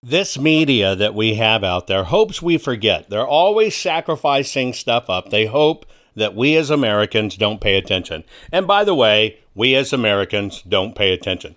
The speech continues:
Don't kill the messenger. It's just the truth. I started telling you this months and months ago. I started telling you,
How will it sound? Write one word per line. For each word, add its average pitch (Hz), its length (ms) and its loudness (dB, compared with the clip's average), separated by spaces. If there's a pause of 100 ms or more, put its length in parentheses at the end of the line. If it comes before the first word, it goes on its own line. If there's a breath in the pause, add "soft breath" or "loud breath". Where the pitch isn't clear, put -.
(120)
Don't 196 220 -2
kill 190 160 2
the 143 80 0
messenger. 123 600 -2 (280 soft breath)
It's 139 200 -4
just 127 300 -6
the 110 100 -4
truth. 101 400 -4 (1200 soft breath)
I 123 140 2
started 143 340 0
telling 151 300 2
you 147 140 2
this 147 240 0
months 131 240 0
and 147 120 0
months 147 240 0
ago. 90 400 -6
I 104 120 0
started 123 480 -2
telling 156 420 -2
you, 110 280 -2